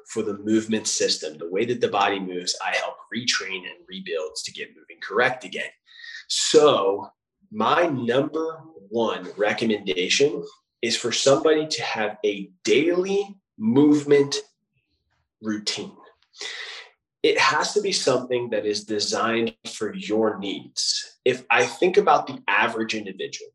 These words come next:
if that person who's listening right now doesn't have time to get an assessment, doesn't have time to reach out, and wants to start today doing something, the human body is extremely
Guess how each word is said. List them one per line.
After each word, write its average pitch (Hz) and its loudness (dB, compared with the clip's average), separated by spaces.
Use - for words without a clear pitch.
if - -10
that 143 2
person 147 6
who's 113 0
listening 110 0
right 104 -2
now 101 0
doesn't 110 0
have 107 -4
time 95 -4
to 92 -6
get 92 -4
an - -10
assessment, 92 -8
doesn't 104 -2
have 101 -6
time 98 -10
to 92 -16
reach - -6
out, 87 -4
and - -18
wants 123 0
to 113 -4
start 95 -2
today 95 -2
doing 95 -6
something, 131 -4
the 131 2
human 170 6
body 120 4
is 107 0
extremely 123 -2